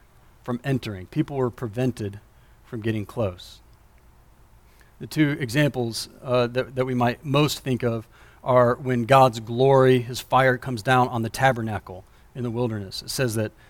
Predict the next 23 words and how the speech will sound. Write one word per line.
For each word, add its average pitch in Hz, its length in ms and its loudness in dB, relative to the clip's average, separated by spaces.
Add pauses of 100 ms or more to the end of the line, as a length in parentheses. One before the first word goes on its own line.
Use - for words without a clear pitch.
(160)
not 135 280 4
even 147 260 4
Moses 139 380 6
himself 135 540 4
could - 220 -6
enter 143 320 0
to 113 120 -6
minister 113 560 -4 (500)
in 131 160 0
the 127 100 4
initial 127 520 2
falling 131 580 6 (280)
of 117 140 -8
God's 113 240 4
fire 139 380 6
because 113 340 -6
the, 110 120 -8 (120)
the 117 120 -6
presence, 131 560 0 (360)
uh, 120 140 0
was 120 180 -6
so 127 240 0
intense. 117 540 -10